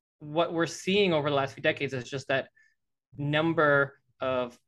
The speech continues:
of conditions rise and rise and rise, and more and more patients, you know, continue to need a medication or multiple medications.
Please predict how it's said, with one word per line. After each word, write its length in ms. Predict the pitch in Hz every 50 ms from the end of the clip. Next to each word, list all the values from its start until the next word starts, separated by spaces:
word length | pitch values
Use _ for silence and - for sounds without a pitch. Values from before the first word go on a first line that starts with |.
| _
of 340 | - 127 120 - - - - _
conditions 560 | - - 147 143 151 143 - 139 123 117 117
rise 400 | 120 131 143 135 120 110 107 104 -
and 100 | 123 123
rise 340 | 131 139 131 113 104 113 123
and 120 | 123 127
rise, 220 | 131 123 117 110
and 80 | 117 120
more 260 | 127 131 143 147 147
and 80 | 147 139
more 160 | 131 127 120
patients, 400 | - - 120 - - 117 117 - _ _ _ _
you 100 | _ 143
know, 80 | 120 117
continue 440 | 120 - 131 - - 147 143 135 131
to 400 | 120 - - 123 120 117 120 117 - - - - _ _ _
need 220 | 131 139 139 135
a 40 | 131
medication 640 | 123 123 123 117 120 120 - 160 143 147 - 127 120
or 80 | 120
multiple 380 | 123 135 147 143 - 131 127 127
medications. 640 | 123 123 120 120 117 - 117 113 - - 117 117